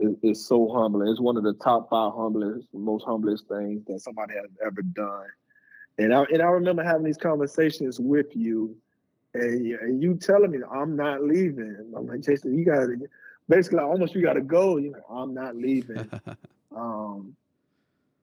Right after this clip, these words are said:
Speaker 1: man, like, you put, oh, man, man. I thank you. I promise you I do.
Speaker 2: Well, you
Speaker 1: I
Speaker 2: know, we're,
Speaker 1: promise you
Speaker 2: we're
Speaker 1: I do.
Speaker 2: weave,
Speaker 1: I
Speaker 2: man. Like, God put us together. It was a, it was a thing that,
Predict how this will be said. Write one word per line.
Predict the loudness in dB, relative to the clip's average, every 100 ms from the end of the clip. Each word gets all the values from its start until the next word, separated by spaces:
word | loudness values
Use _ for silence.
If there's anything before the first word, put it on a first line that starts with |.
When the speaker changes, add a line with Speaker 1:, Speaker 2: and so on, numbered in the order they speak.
| _ _ _ _ -6
Speaker 1:
man, | -4 -2 -4 -6 -8
like, | -6 -6 -8 -12 _ -2
you | 0 0 0
put, | 0 0 -2 -4
oh, | -4 -4 -6
man, | -8 -6 -6 -8 -10 -16 _ -8
man. | -2 0 0 -2 -8 -10 -18 _ _ _ _ _ _ _ -2
I | 0
thank | 0 -2 -2
you. | -4 -4 -6
I | -6
promise | -4 -4 -4 -4
you | -4
I | -4
do. | -8 -10 -12 _ _ _ _ _ _ _ _ _ _ _ -6
Speaker 2:
Well, | -2 0
you | 0
Speaker 1:
I |
Speaker 2:
know, | 0 0
we're, | 0 -2
Speaker 1:
promise | -2
you |
Speaker 2:
we're | -2
Speaker 1:
I | -2
do. |
Speaker 2:
weave, | -2 -4 -4
Speaker 1:
I |
Speaker 2:
man. | -6 -6 -6 -8
Like, | -10 -6
God | -4 -4
put | -4 -6
us | -6
together. | -6 -6 -4 -6 -6
It | -8
was | -8 -8
a, | -10 -10 -12
it |
was | -12 -10
a | -12
thing | -10 -10 -8 -10 -14 -14
that, | -12 -12